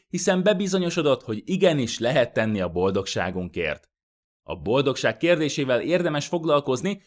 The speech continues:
amit mi sem bizonyít jobban, hogy ma már a világ országainak lakói boldogságát is mérik.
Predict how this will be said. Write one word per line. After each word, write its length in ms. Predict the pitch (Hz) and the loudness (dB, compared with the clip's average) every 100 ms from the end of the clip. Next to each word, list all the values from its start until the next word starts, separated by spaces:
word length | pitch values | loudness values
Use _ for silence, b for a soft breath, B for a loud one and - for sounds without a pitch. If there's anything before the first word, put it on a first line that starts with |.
| b | b
amit 240 | - 226 214 | -2 -2 0
mi 100 | 240 | -2
sem 260 | 247 202 | 0 0
bizonyít 360 | 190 180 170 156 | 0 0 0 2
jobban, 360 | 175 170 160 | 0 2 0
hogy 140 | 151 120 | 2 0
ma 140 | 151 | 0
már 240 | 180 156 131 | 2 4 2
a 80 | |
világ 340 | 120 160 135 104 | 2 0 0 2
országainak 840 | 139 - 160 135 120 117 101 92 | 0 2 0 2 0 0 -4 -2
lakói 420 | 123 - 143 113 | -2 0 2 2
boldogságát 800 | 107 160 175 127 - 113 107 117 | 2 0 2 0 -2 -4 -2 -2
is 140 | 143 - | -2 -6
mérik. 520 | 180 127 90 80 | -4 -2 -2 -6